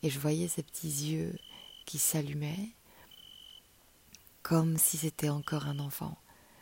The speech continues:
qui me parlait de, de ses idées, de, de bêtises qu'il avait envie de faire, ou de, hum, de jeux auxquels il avait envie de jouer. Cette créativité qui,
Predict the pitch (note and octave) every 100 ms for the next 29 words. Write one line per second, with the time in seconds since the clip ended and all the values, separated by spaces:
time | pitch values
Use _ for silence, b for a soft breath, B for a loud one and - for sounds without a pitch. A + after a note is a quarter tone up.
0 | B B B B - D#3 D3 - C#3 C#3+
1 | D#3 D#3+ D#3+ D3+ D#3+ D#3 - - - -
2 | - - - D3 C#3 D3+ C#3 D#3 C#3+ D#3
3 | D#3 - - F#3 D3+ D3 D3+ D#3 - B
4 | B B B B - - C#3+ D#3 - -
5 | D3+ D3+ - - - - - - D#3 D3
6 | - - - - D3+ D3+ D3+ - B B
7 | B B B B D#3 D3 C#3+ C#3+ D3 D3+
8 | D#3 - F#3 - - D3 D3 C3 C3+ C#3+
9 | C#3 - - - C#3+ D3 D3 - E3+ -
10 | - D3+ C#3 D3 C#3+ D#2 - B B B
11 | B B - - - - F3 - F3 E3
12 | - F#3+ - D#3+ D#3